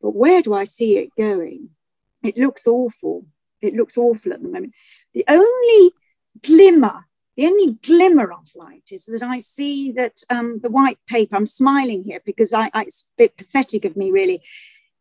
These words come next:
It's got plans, apparently, you know, to raise all this English and maths with no extra funding, of course. We're going to do all this, you know, no extra funding, extra school day, no extra funding, extra,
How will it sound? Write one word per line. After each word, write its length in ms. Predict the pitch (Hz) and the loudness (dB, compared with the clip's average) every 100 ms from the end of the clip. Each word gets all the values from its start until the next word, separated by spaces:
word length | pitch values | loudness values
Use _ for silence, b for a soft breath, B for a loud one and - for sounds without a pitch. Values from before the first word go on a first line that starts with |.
| _ - | _ 0
It's 240 | 254 - | 0 2
got 280 | 285 277 - | -2 -2 -4
plans, 720 | - 285 277 277 277 269 254 - | 2 4 4 2 2 0 -4 -12
apparently, 880 | - 269 285 285 226 254 254 240 _ _ _ - 294 | -8 -2 -2 -2 -4 -4 -4 -8 _ _ _ -12 -4
you 80 | |
know, 160 | 254 208 | 0 0
to 140 | - | -4
raise 360 | 175 220 226 214 | -2 2 2 0
all 200 | 214 208 | -2 -2
this 220 | 196 - - | -6 -6 -4
English 380 | 208 202 - | -2 -4 -6
and 100 | 202 | -8
maths 680 | 196 190 - - - - _ _ | -6 -8 -12 -20 -20 -20 _ _
with 160 | 220 | 2
no 120 | 262 247 | 4 4
extra 300 | 208 - 156 | 2 -6 -10
funding, 320 | 208 196 165 | -6 -6 -8
of 120 | _ | _
course. 420 | 170 - - - _ | -20 -20 -20 -20 _
We're 80 | 202 | -4
going 140 | 196 | -4
to 80 | - | -2
do 140 | 202 | 0
all 160 | 185 175 | 0 -2
this, 320 | 175 - - 190 | -8 -14 -18 -14
you 80 | |
know, 140 | 185 175 | -12 -12
no 140 | 190 190 | -10 -10
extra 280 | - - 160 | -10 -16 -14
funding, 360 | 175 175 180 | -14 -12 -6
extra 280 | 226 - 359 | -6 -6 -14
school 260 | - 190 185 | -4 -4 -2
day, 200 | 180 - | -4 -2
no 180 | 226 214 | -2 0
extra 320 | 175 - - | -2 -8 -16
funding, 500 | - 180 175 160 156 | -10 -10 -8 -8 -8
extra, 320 | - - 190 | -12 -10 -10